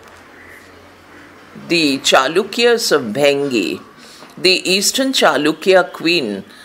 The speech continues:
Ayyana Mahadevi, the consort of Kubja Vishnubhardhana, A D six fifteen to thirty-three,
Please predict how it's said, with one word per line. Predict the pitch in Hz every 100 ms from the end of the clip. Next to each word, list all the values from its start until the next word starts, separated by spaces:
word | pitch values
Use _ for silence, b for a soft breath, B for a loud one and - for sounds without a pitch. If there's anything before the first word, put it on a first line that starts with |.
| B -
Ayyana | 139 156 170 175 190 185 180 185 180
Mahadevi, | 156 143 147 135 120 139 131 160 131 B B B
the | 160
consort | 165 160 127 139 - 156 156 131
of | 139 - -
Kubja | - 156 131 - 160 147 127 B B B
Vishnubhardhana, | 139 160 - 156 160 151 127 - - 151 110 85 - B B B -
A | 156
D | 143 143
six | 139 175 156 -
fifteen | 139 135 - 156 156 156
to | 147
thirty-three, | - 123 120 123 123 - 165 110